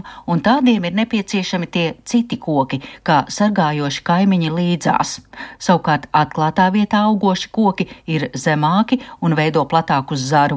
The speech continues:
vainagus, jo tiem nav konkurentu uz saules gaismu, salīdzinot ar mežā augošajiem.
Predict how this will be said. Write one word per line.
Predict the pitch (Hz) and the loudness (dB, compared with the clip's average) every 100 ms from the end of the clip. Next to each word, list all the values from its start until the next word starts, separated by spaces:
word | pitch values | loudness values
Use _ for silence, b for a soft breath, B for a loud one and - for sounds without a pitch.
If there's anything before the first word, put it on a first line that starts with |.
| 151 | 0
vainagus, | 165 208 247 247 - - B | 2 4 4 2 -2 -8 B
jo | 175 170 | -4 0
tiem | 247 320 | 0 2
nav | 262 226 | 0 2
konkurentu | 226 240 - 95 82 170 | 2 2 0 -4 -8 -8
uz | - | -8
saules | - 185 180 156 131 | -2 0 0 0 -4
gaismu, | 147 139 135 - 139 B B | -2 -2 -2 -6 -8 B B
salīdzinot | 240 247 208 202 180 170 | 2 2 2 0 -2 -2
ar | 175 | -2
mežā | 180 175 147 127 - | 0 0 0 -2 -2
augošajiem. | 147 139 147 139 - 139 - | -2 -2 -2 -2 -2 -2 -2